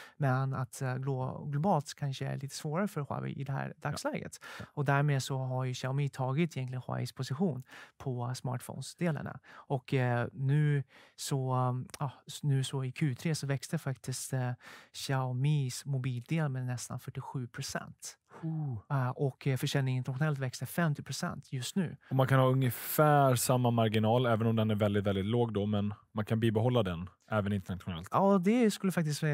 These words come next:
Speaker 1: säga att, eh, den internationella marknaden har man lite högre marginal.
Speaker 2: Okej.
Speaker 1: För köpkraften är ju lite högre internationellt
Speaker 2: Ja.
Speaker 1: sett än vad det är i, i den inhemska marknaden. Så att, eh, så det finns en potential för en liten marginallyft för den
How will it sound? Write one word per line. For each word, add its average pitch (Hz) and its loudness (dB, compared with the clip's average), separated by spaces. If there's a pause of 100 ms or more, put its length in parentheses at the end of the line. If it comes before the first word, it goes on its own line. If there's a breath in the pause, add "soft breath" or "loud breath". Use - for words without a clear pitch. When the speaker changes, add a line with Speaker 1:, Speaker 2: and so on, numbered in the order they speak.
Speaker 1:
säga 143 0
att, 139 -2
eh, 143 2
den 143 0
internationella 156 2
marknaden 143 2
har 135 -2
man 131 -2
lite 135 -2
högre 170 4
marginal. 127 -2
Speaker 2:
Okej. 110 -6
Speaker 1:
För 151 -2
köpkraften 151 0
är 135 2
ju 147 0
lite 131 -4
högre 123 -4
internationellt 135 2
Speaker 2:
Ja. 120 -6
Speaker 1:
sett - -12
än 139 -4
vad 131 -2
det 135 0
är 131 -4
i, 131 -6 (280 loud breath)
i - -6
den 131 -2
inhemska 131 0
marknaden. 139 0 (320 soft breath)
Så - -6
att, - -10
eh, 127 0
så 127 -8
det 135 -2
finns 151 2
en 135 0
potential 139 -2
för 135 -6
en 127 -2
liten 127 -4
marginallyft 131 -4
för 127 -4
den 123 -6